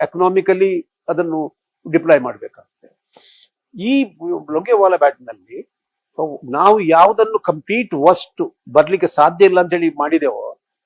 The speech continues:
ಇವರು ಅದ್ರಲ್ಲಿ ಬಂದು ಟ್ಯಾಂಕ್ನ ಮೇಲೆ ಡೀಸೆಲ್ ಡ್ರಮ್ ಇಟ್ಟುಬಿಟ್ಟು ಅದು ಇದೆಲ್ಲ ಮಾಡಿ,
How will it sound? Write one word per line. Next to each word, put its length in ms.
ಇವರು 220
ಅದ್ರಲ್ಲಿ 360
ಬಂದು 240
ಟ್ಯಾಂಕ್ನ 360
ಮೇಲೆ 260
ಡೀಸೆಲ್ 340
ಡ್ರಮ್ 280
ಇಟ್ಟುಬಿಟ್ಟು 560
ಅದು 180
ಇದೆಲ್ಲ 340
ಮಾಡಿ, 340